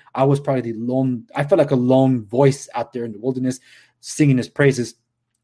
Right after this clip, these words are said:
But even among my social circle that are Nolan fans did not receive this entirely with open arms unless they were used to quantum mechanics. Again, of which I already talked about before. I will touch a little bit on it, but I'm not gonna touch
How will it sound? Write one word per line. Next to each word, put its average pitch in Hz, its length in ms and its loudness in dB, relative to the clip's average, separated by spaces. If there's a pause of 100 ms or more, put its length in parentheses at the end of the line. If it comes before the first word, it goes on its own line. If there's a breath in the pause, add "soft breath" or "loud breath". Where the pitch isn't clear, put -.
(100)
But 127 160 -2
even 139 200 4
among 131 240 2
my 160 120 2
social 143 240 -6
circle 123 380 -8 (260 soft breath)
that 127 240 0
are 123 100 -4
Nolan 131 320 -2
fans 117 380 -8 (220)
did 135 140 2
not 127 340 -2
receive 120 360 -6
this 110 120 -16
entirely 120 280 -4
with 110 140 -12
open 113 260 -10
arms 143 300 0 (280 loud breath)
unless 180 440 4
they 175 100 0
were 160 120 4
used 127 200 -2
to 139 60 -4
quantum 113 300 -8
mechanics. 185 560 -4 (1300 soft breath)
Again, 147 360 4
of 131 160 0
which 123 180 0
I 127 40 2
already 117 180 -2
talked - 180 -10
about 92 160 -14
before. 185 500 2 (120)
I 127 140 -6
will 131 180 -4
touch 156 200 -8
a 143 40 -8
little 440 400 2
bit 415 100 0
on 381 160 -2
it, 392 140 -12 (180)
but 131 220 -10
I'm 127 240 -6
not 143 180 -2
gonna 139 200 -4
touch 127 300 -10